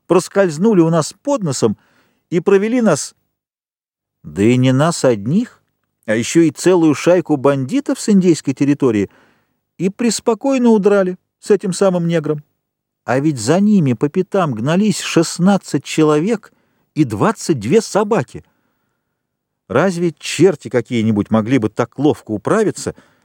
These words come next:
Да и то едва ли. По-моему, это и были черти. Ведь вы знаете наших собак?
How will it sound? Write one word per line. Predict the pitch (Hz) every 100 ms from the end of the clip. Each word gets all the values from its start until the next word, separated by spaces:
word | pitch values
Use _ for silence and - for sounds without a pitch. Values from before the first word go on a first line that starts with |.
| _ _ _
Да | 80
и | 80
то | - 214
едва | 247 233 165
ли. | 78 _ _ _ _ _ _ _ _ _ _
По-моему, | - 107 220 247 220 190 170 _ _ _
это | 160 196 151
и | 139
были | 110 190 202 165
черти. | - - 151 127 - - _ _ _ _ _ _ _ _
Ведь | 95 -
вы | 139
знаете | 147 247 269 240
наших | 220 180 -
собак? | - 165 113